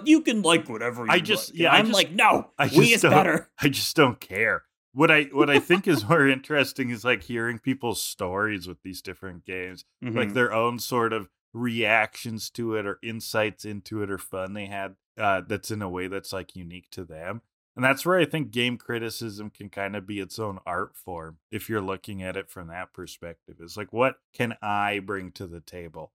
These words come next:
Speaker 2: Because sort of, like, technical kicking the tires, like, "Man, I G N and GameSpot have been trying to do that for years, and everybody fucking hates them. <laughs> They're
Speaker 1: Mm-hmm.
Speaker 2: boring," you
Speaker 1: Yep.
Speaker 2: know? <laughs> So it's like, it's like, what can the reviewer bring to the table?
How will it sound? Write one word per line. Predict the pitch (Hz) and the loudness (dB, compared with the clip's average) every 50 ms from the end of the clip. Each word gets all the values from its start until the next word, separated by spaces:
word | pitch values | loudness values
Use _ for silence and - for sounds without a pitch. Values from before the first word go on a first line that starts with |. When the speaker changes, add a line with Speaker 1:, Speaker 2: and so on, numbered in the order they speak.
| _ _ | _ _
Speaker 2:
Because | - 135 135 151 139 135 | -2 0 2 2 0 2
sort | - 170 180 185 | 2 2 2 2
of, | 185 185 | 2 2
like, | 185 143 - - | 2 0 0 0
technical | - 151 147 - - 151 147 - - 151 139 | 0 0 0 0 -4 -8 -6 -2 0 0 0
kicking | 135 - - 139 139 - 143 139 | 0 0 -4 -4 -4 -6 -8 -6
the | 131 117 107 | -6 -6 -6
tires, | - - 110 117 120 120 120 120 117 110 - | -2 2 4 4 4 4 2 -2 -6 -6 -4
like, | 117 110 104 92 _ _ _ | -4 -4 -4 -4 _ _ _
"Man, | 131 135 135 135 135 | -2 0 2 2 4
I | 135 143 151 156 | 4 4 4 4
G | 135 135 147 147 | 2 0 0 0
N | 147 143 | 0 0
and | 139 110 95 | 0 -2 -2
GameSpot | 113 117 123 120 - - 131 127 123 | -2 -2 -4 -4 -6 -4 -2 0 0
have | 123 113 | 0 0
been | 104 104 95 | -2 -6 -6
trying | - - 117 113 113 113 | -4 -2 -2 -2 -2 -4
to | 110 101 | -6 -6
do | 113 120 | -4 -2
that | 117 113 110 101 | 0 0 -2 -2
for | - - 98 | -4 -6 -10
years, | 87 85 95 107 120 131 135 131 131 - | -10 -8 -6 -4 -2 0 0 -2 -2 -6
and | 120 | -6
everybody | 123 127 131 135 151 143 135 | -8 -8 -4 -2 -2 -2 -2
fucking | 135 - 147 135 135 - 135 131 | -2 -2 -2 -2 0 -2 -4 -4
hates | 135 139 147 143 - - - | -4 -6 -6 -8 -10 -10 -8
them. | 101 87 82 80 _ _ | -8 -8 -8 -10 _ _
<laughs> | - 110 - | -12 -2 0
They're | 220 226 | 2 2
Speaker 1:
Mm-hmm. | - 175 160 135 123 - - 120 | 2 0 0 2 2 2 2 0
Speaker 2:
boring," | 123 - 135 139 156 160 156 143 120 98 82 - _ - - - - - _ _ _ | 0 2 2 4 6 6 6 6 4 2 0 -4 _ -18 -18 -18 -20 -20 _ _ _
you | - 123 120 | 0 2 4
Speaker 1:
Yep. | 120 135 | 4 4
Speaker 2:
know? | - 117 117 110 - - 165 - - - - | 4 2 0 -2 -4 -8 -16 -18 -12 -10 -10
<laughs> | 147 - _ _ _ | -10 -10 _ _ _
So | - 143 | -8 -8
it's | 135 - 147 | -4 0 0
like, | 139 131 131 - _ - | 0 0 0 -4 _ -10
it's | 131 - | -4 -2
like, | 143 135 120 | 0 0 0
what | 120 139 160 160 165 165 - | 4 6 8 8 6 6 2
can | - 165 151 147 | 0 0 2 2
the | 143 | 4
reviewer | 131 135 139 123 113 123 127 127 127 123 113 | 4 4 4 4 2 0 -4 -2 -2 -2 -2
bring | 107 113 110 107 104 101 | 0 -2 -2 -2 -2 -6
to | - - 104 | -10 -12 -12
the | 95 90 82 | -12 -12 -12
table? | - - 92 87 85 82 87 82 - | -12 -12 -12 -12 -12 -14 -16 -18 -18